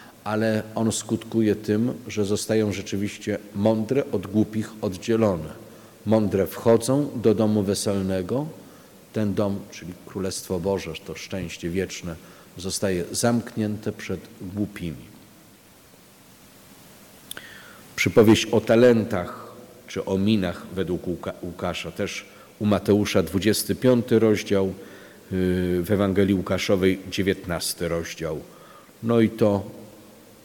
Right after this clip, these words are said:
oddzielenie, które jest w ostatniej przypowieści,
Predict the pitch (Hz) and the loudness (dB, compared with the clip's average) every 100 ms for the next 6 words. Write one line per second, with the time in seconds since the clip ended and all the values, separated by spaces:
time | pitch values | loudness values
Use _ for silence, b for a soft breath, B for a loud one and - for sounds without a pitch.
0 | - - - 110 95 87 - 104 107 110 | -20 -16 0 0 2 0 4 4 6 4
1 | 104 95 95 90 - - - - - 104 | 2 0 -2 -6 -14 -20 -20 -20 -6 2
2 | 98 95 92 - - - 92 - - - | 4 4 2 -2 -8 -10 -8 -6 -2 -2
3 | - 120 113 107 98 - - - 95 98 | 2 2 2 -4 -4 -4 -10 -4 0 0
4 | 101 - - 87 | 0 -2 -10 -12